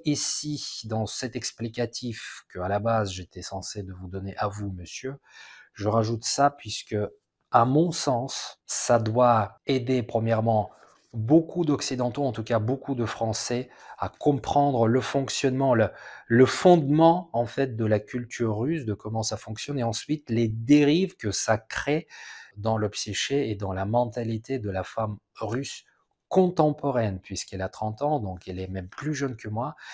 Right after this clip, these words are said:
et elle est, elle appartient certainement pas à la génération de votre femme, monsieur. Donc elle est, elle est carrément de la génération d'après. Mais tout de même, ses réactions et comment elle se com-,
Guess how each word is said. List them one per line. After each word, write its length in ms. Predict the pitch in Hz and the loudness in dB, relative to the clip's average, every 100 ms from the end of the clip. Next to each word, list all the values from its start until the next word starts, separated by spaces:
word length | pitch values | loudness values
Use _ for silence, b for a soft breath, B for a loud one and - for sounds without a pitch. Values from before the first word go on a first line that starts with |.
| B - | B -6
et 120 | 101 | -2
elle 100 | 110 | 0
est, 300 | - - - | 0 -4 -6
elle 260 | - 117 113 | -2 -2 0
appartient 480 | 135 - 143 - 143 | 0 4 2 2 -2
certainement 560 | - 151 - 156 143 127 | 0 -2 0 2 2 2
pas 220 | 156 165 | 4 4
à 180 | 135 123 | 4 4
la 120 | 120 | 4
génération 520 | 113 120 123 - 151 | 2 -2 -2 -2 -4
de 100 | 123 | 0
votre 480 | 107 110 151 - 101 | 0 0 0 0 -6
femme, 260 | - 87 80 | -6 -8 -10
monsieur. 280 | 80 - 73 | -18 -18 -18
Donc 240 | 92 92 104 | -16 -14 -8
elle 80 | |
est, 160 | 107 - _ B B | -8 -8 _ B B
elle 100 | 104 | -4
est 80 | 107 | 0
carrément 320 | 117 120 147 | 2 2 2
de 100 | 123 | 2
la 100 | 107 | 2
génération 540 | 101 104 110 - 147 139 - | 2 2 0 0 -4 -6 -8
d'après. 520 | 107 120 - 92 - _ B B B B B B | 0 0 0 -10 -12 _ B B B B B B
Mais 140 | 117 117 | 0 0
tout 200 | - 196 | 2 8
de 80 | 170 | 8
même, 320 | 143 110 92 - _ _ _ _ _ - - | 8 4 0 -8 _ _ _ _ _ -12 -6
ses 240 | - 143 | 2 4
réactions 640 | 143 143 143 - - 139 - | 6 6 6 2 2 2 2
et 160 | 101 | -2
comment 420 | - 135 139 139 - | 2 6 8 6 6
elle 180 | 117 110 | 0 0
se 220 | - 107 | -2 -4
com-, 300 | - 117 | -4 -4